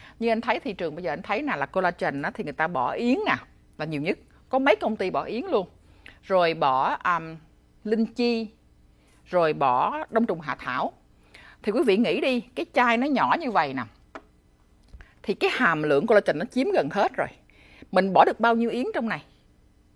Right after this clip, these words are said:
Bao nhiêu? Chắc vài giọt thôi. Hoặc đông trùng hạ thảo, linh chi thì nó, nó quá ít, nó không có đủ tác dụng. Chúng ta đi mua collagen để làm gì? Mua collagen để cần cái chất collagen cho chúng ta. Thứ nhất là không bị nhăn.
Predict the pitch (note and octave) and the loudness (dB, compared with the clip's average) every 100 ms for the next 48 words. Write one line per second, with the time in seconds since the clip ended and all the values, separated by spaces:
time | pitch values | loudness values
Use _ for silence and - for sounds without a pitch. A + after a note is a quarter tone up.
0 | _ _ G3+ G#3+ A3+ G#3+ - _ _ _ | _ _ -2 0 0 -4 -12 _ _ _
1 | - F4 A3 D#3+ C#3+ C3+ - - F#3+ - | -10 -2 0 0 0 -2 -2 -6 -8 -8
2 | _ - - - - - - F3 - A#3+ | _ -20 -20 -20 -20 -20 0 0 2 0
3 | A#3+ F#3 D#3+ C#3 - - C#4+ A3 A3+ A3 | 2 -2 -2 -4 -2 -2 -2 -4 -6 -8
4 | G#3 - - - G3 F#3 C4+ C#4+ D#4 D4 | -8 -20 -8 -2 0 0 -4 2 4 4
5 | E4+ - - F4+ - A#3+ D4+ C#3 D#3+ D#4 | 4 0 -4 -8 -4 -2 0 0 -2 -6
6 | D#4 F#3+ A#2 C3 - _ - - C#4 A4 | -4 -4 -4 -8 -20 _ -20 -8 -6 -2
7 | C4+ A3+ A#3 A3+ A3+ A3+ A3+ G#3+ G#3 D#3 | -2 0 2 4 4 4 4 4 2 -2
8 | B2+ G#3+ D3 C#3+ C#3+ B2+ _ - - - | 0 -2 -2 -4 -8 -8 _ -20 -20 -20
9 | _ - A3+ B3+ B3 A#3+ A#3 A3 F#3 C#3 | _ -2 2 2 2 2 2 2 -4 -4
10 | C3+ _ F#3+ F3+ D#3 B3 _ _ G#3+ F#3 | -12 _ -2 0 0 -2 _ _ 4 4
11 | D#3 G3 F4+ - A#3 G3+ - D#3 - F3+ | -2 -6 -8 -2 0 0 0 -4 -4 -6
12 | B3 B3+ G3+ - C#4+ C#4+ G4+ - G3 - | -6 0 -2 -2 -4 -2 -2 -4 -6 -2
13 | G3 F#3 C#3 E3 G#3 | -2 -2 -6 -6 -6